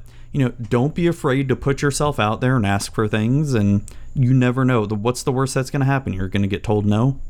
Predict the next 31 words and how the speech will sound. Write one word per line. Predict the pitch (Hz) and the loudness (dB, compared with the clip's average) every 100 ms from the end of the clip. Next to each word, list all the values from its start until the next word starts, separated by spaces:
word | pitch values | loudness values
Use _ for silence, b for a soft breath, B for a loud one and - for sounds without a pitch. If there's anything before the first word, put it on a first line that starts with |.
| - | -2
Oh, | 170 | 0
well, | 160 131 135 - 151 | 2 0 0 -4 -6
okay, | 139 120 120 - | -2 -2 -2 -6
move | 110 123 | 0 2
on. | 117 98 98 - B B B B | 2 0 -4 -6 B B B B
Um, | 104 101 95 98 101 - - B B B B - | -2 0 0 -2 -4 -12 -14 B B B B -2
and | 117 113 | 0 0
another | 117 123 143 | 0 2 2
thing | 147 135 | 2 0
is, | 117 107 - - - | 0 -4 -12 -18 -6
as | 117 117 | -2 0
I | 123 | 0
said | - 131 | 0 0
earlier, | 131 113 | 2 2
don't | 101 107 113 127 | 0 0 0 2
be | 151 | 2
afraid | 139 - 135 127 | 0 2 0 2
to | 110 | -2
fail, | - 135 147 117 107 107 - - - - | -2 0 2 2 2 -2 -6 -16 -16 -6
because | 123 127 107 | -2 0 2
guess | 113 110 | 0 0
what? | 131 95 107 | -2 -2 0
You | 151 | 0
will | 135 139 123 | 2 2 0
fail. | 143 131 98 - - B B | -2 -4 -6 -14 -16 B B
You | 123 127 156 | -4 2 2
will | 120 131 | 4 2
fail | 117 - 120 101 95 | 2 -2 -2 -2 -4
at | 95 - 107 | -6 -6 -2
doing | 110 98 | 0 0
something. | 101 92 - 92 98 | -2 -4 -4 -2 -2